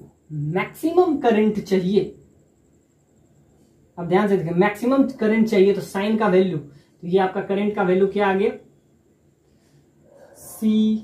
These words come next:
mu naught by pi I naught एल एन टू, ये सब तो constant है, omega into A, फिर एक omega, तो omega square हो जाएगा,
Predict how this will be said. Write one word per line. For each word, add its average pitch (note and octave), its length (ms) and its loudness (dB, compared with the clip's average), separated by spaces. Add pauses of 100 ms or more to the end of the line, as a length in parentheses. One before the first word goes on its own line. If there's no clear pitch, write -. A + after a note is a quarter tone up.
(300)
mu G3 240 2
naught G3+ 500 -4 (840)
by F3 240 -4 (340)
pi G3 420 2 (1400)
I F3+ 160 0 (100)
naught G3+ 280 -2 (2500)
एल G#3 160 6
एन G#3+ 160 4
टू, G#3 300 2 (340)
ये G3 100 -2
सब G#3 160 -4
तो G3+ 80 -2
constant G3 600 0
है, G3+ 120 -4 (1040)
omega F#3+ 440 2
into G3 300 2 (140)
A, G3+ 100 6 (1800)
फिर A3 300 2
एक A3 160 4
omega, G3+ 360 2
तो F#3 140 0
omega F#3 320 2
square G3+ 320 -2
हो F#3+ 80 2
जाएगा, F#3+ 340 -2